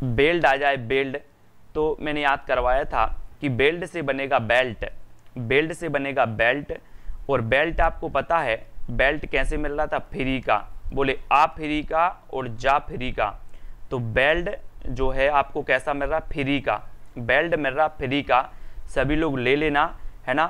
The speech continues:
और जो बेल्ट है ये दोस्तों कहाँ पर है? दक्षिण अफ्रीका में। ये घास का मैदान है बेल्ट, इसको याद रखेंगे,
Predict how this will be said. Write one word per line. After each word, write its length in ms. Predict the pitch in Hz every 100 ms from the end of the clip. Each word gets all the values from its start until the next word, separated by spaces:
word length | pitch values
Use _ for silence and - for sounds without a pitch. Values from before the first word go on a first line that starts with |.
| - -
और 120 | 135
जो 120 | 131
बेल्ट 520 | 110 110 131 175 185
है 180 | 165 160 - - - -
ये 140 | 170
दोस्तों 340 | 151 151 - 147
कहाँ 240 | 143 135
पर 160 | 139 135
है? 160 | 160 - -
दक्षिण 440 | 123 120 - 156
अफ्रीका 480 | 147 - 123 113 107
में। 120 | 101 - - - - -
ये 100 | 139
घास 320 | 117 123 -
का 120 | 151
मैदान 380 | 147 143 143 143
है 60 | 139
बेल्ट, 380 | 117 127 135 147 - - - -
इसको 300 | 139 - 147
याद 220 | 120 127
रखेंगे, 420 | 139 147 139 147